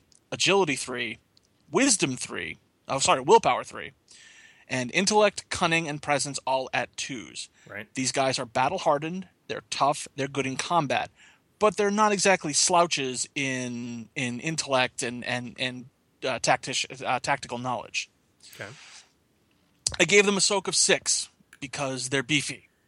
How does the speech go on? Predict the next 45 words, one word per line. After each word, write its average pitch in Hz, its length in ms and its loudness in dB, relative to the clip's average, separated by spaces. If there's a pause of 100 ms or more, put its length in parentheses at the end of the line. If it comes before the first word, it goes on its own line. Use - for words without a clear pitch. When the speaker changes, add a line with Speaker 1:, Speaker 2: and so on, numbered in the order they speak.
(680)
Speaker 1:
Um, 117 500 -10 (100)
their 127 280 -4
armor, 135 500 0
the, 127 140 -14 (140)
the, 135 160 -2
their 127 160 0
armor, 147 420 4
their 135 140 -2
toughness, 139 840 2
they're, 127 160 -4
they're 135 160 0
just 131 180 -4
a 139 60 -4
little 175 420 8
bit 160 160 2
tougher 147 320 0
than 131 160 -4
your 131 180 -6
average, 123 360 -2
uh, 120 420 -8
than 123 160 -10
your 123 100 -4
average 123 280 -4
minion 117 420 -10
Speaker 2:
That's 139 140 0
Speaker 1:
or 151 60 6
your 117 80 2
Speaker 2:
hard 104 100 2
Speaker 1:
average 139 300 6
Speaker 2:
to 135 40 -18
Speaker 1:
rival 127 320 0
even. 113 320 -14
Speaker 2:
That's 139 220 -6
hardcore, 151 480 -6
man. 98 180 -12
I 110 40 -12
mean, 104 160 -12
that's 117 180 -8
gonna, 120 160 -6
Speaker 1:
That 131 100 -8
is 185 80 -6
Speaker 2:
that's 120 220 -8
Speaker 1:
hardcore. - 60 -12
Speaker 2:
gonna 117 200 -6
absorb, 113 500 -8